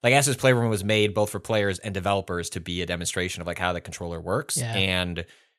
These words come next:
Speaker 1: that game was not playable on dev kits pre-release, and, like, I think that only recently changed. Um, and there wasn't a lot of documentation on, like, here's how to use the DualSense. And so a lot of
Speaker 2: <laughs>
Speaker 1: developers were flying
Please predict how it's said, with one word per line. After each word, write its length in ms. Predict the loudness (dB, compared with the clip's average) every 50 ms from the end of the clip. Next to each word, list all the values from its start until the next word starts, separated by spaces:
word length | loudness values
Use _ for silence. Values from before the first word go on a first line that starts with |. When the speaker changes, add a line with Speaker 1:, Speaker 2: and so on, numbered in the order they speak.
| _ _ _ _ -4
Speaker 1:
that 240 | -2 0 0 0 0
game 260 | 0 0 0 0 0
was 280 | 0 0 -2 -2 -4 0
not 280 | 0 0 0 0 -2
playable 440 | -4 -2 0 0 0 0 0 -2 -2 -2
on 340 | -2 -2 -2 -2 -6 -8 -10 -8
dev 240 | -4 -2 -2 -2 -4
kits 320 | -6 -4 -4 -4 -4 -6 -10
pre-release, 1080 | -10 _ _ -8 -6 -4 -4 -4 -4 -8 _ -4 -4 -2 0 0 0 0 0 -2 -4 -4
and, 640 | -6 -6 -6 -6 -8 -8 -12 -16 -18 -18 -20 -20 -20 _ _ -8
like, 200 | -6 -6 -4 -4
I 100 | -6 -6
think 180 | -6 -6 -4
that 160 | -2 -4 -2
only 180 | -2 -4 -4 -4
recently 400 | -4 -4 -4 -4 -4 -6 -6 -6
changed. 480 | -6 -6 -6 -6 -6 -6 -8 -10 -12 -12 -18 -20 -20 _ _ -2
Um, 460 | 2 4 4 4 4 2 0 -4 -6 -10 _ _ _ _ _ _
and 160 | -2 -2 -2 -2
there 180 | -2 -2 0 2
wasn't 220 | 2 2 2 2
a 20 |
lot 140 | 2 2 2
of 60 | 2
documentation 680 | 4 2 2 2 0 -4 -4 -2 -2 -2 -2 0 -2 -2
on, 80 | -2
like, 180 | -2 -2 -2 -2
here's 220 | -2 -2 0 2
how 120 | 2 2 2
to 80 | 2
use 300 | 0 0 -2 -2 -2 -4
the 80 | -4 -4
DualSense. 680 | -2 0 2 2 2 2 0 -2 -2 -2 -4 -6 -8
And 160 | -8 -4 -2 2
so 360 | 4 4 6 6 4 2 2
a 140 | 0 0 2
lot 200 | 4 4 4 4
of 60 | 2 4
Speaker 2:
<laughs> 40 |
Speaker 1:
developers 480 | 4 4 4 4 2 2 0 -2 -4 -2
were 180 | -4 -4 -4 -6
flying 520 | -4 -2 -2 0 0 -2 -2 -4 -8 -10